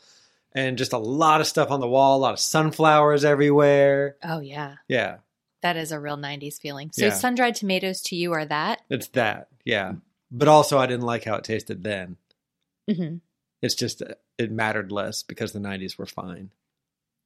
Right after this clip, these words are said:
Speaker 2: So Dave hates sun-dried tomatoes.
Speaker 1: Yeah,
Speaker 2: I don't
Speaker 1: that's
Speaker 2: know
Speaker 1: a
Speaker 2: if that's
Speaker 1: strong
Speaker 2: clear,
Speaker 1: word.
Speaker 2: everyone.
Speaker 1: That's a strong word.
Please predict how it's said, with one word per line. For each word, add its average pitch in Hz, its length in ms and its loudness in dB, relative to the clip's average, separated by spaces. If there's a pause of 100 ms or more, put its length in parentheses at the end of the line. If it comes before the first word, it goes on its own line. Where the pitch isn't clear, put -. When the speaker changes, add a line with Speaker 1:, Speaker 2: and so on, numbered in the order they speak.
Speaker 2:
So - 160 -2
Dave 220 240 0
hates 240 280 -2
sun-dried 196 360 -4
tomatoes. 165 640 -4 (160)
Speaker 1:
Yeah, 269 180 -6
Speaker 2:
I 190 40 2
don't 185 120 2
Speaker 1:
that's - 40 -2
Speaker 2:
know 185 40 4
Speaker 1:
a - 40 2
Speaker 2:
if - 60 -2
that's 175 160 2
Speaker 1:
strong - 120 -4
Speaker 2:
clear, 170 180 -2
Speaker 1:
word. 160 80 2
Speaker 2:
everyone. 156 220 0
Speaker 1:
That's 143 120 -2
a 160 40 -2
strong 107 460 -2
word. - 280 -20